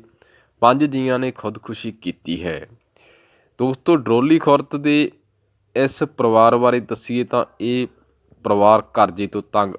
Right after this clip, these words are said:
ਆ ਕੇ ਇਹ ਪਰਿਵਾਰ ਨੇ ਜੋ ਫਾਹਾ ਲੈ ਕੇ ਖੁਦਕੁਸ਼ੀ ਕਰਨ ਦਾ ਇਹ ਮਾਮਲਾ ਸਾਹਮਣੇ ਆਇਆ ਹੈ। ਮ੍ਰਿਤਕਾਂ ਵਿੱਚ ਜੋ ਮਨਮੋਹਨ ਸਿੰਘ ਪੁੱਤਰ ਆਤਮਾ ਸਿੰਘ ਪਚਵੰਜਾ ਸਾਲ ਦਾ, ਉਸਦੀ ਪਤਨੀ ਸਰਬਜੀਤ ਕੌਰ, ਉਸ ਦੀਆਂ ਦੋ ਕੁੜੀਆਂ ਜੋਤੀ ਅਤੇ ਗੋਪੀ, ਜੋ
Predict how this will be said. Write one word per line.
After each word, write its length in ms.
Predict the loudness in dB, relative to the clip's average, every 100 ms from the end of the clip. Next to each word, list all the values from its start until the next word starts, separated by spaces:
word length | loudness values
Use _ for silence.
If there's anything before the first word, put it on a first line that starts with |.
| -8
ਆ 140 | -8
ਕੇ 260 | -8 -8 -10 -10
ਇਹ 100 | -14
ਪਰਿਵਾਰ 480 | -8 -8 -4 -4 -4
ਨੇ 200 | -6 -6
ਜੋ 380 | -4 -2 -2 -6 _ _ _ _ _ _ _
ਫਾਹਾ 340 | 2 4 6
ਲੈ 260 | 4 2 0
ਕੇ 500 | -4 -6 -4 -4 -8
ਖੁਦਕੁਸ਼ੀ 540 | -10 -10 -10 -12 -12 -12
ਕਰਨ 300 | -2 -2 0
ਦਾ 100 | -2
ਇਹ 180 | -2 -4
ਮਾਮਲਾ 380 | -4 -4 -4 -8
ਸਾਹਮਣੇ 400 | -8 -10 -10 -10
ਆਇਆ 140 | -10
ਹੈ। 160 | -12 -16 _
ਮ੍ਰਿਤਕਾਂ 480 | -10 -8 -10 2 2
ਵਿੱਚ 320 | 4 0 0 -2 -2
ਜੋ 160 | -2 -6
ਮਨਮੋਹਨ 440 | -4 -8 -6 -6
ਸਿੰਘ 300 | -4 -4 -2 0 0 -2 _ _ _ _ _ _
ਪੁੱਤਰ 300 | -4 -2 -2 2
ਆਤਮਾ 320 | 2 2 -2
ਸਿੰਘ 260 | -4 -4 -10
ਪਚਵੰਜਾ 460 | -12 -8 -6 -4 -2
ਸਾਲ 200 | 0 0
ਦਾ, 80 |
ਉਸਦੀ 160 | -2 -6
ਪਤਨੀ 460 | -8 -10 -8 -6 -2
ਸਰਬਜੀਤ 560 | -2 -4 -6 -12 -12
ਕੌਰ, 220 | -8 -6
ਉਸ 200 | -4 -8
ਦੀਆਂ 180 | -8 -10
ਦੋ 160 | -8 -10 -10
ਕੁੜੀਆਂ 380 | -8 -4 -2 -2 -4 _ _ -20 _ _ _ _
ਜੋਤੀ 480 | -4 -4 -2 -2 -2
ਅਤੇ 180 | 0 -4
ਗੋਪੀ, 460 | -2 -6 -4 -6
ਜੋ 200 | -4 -4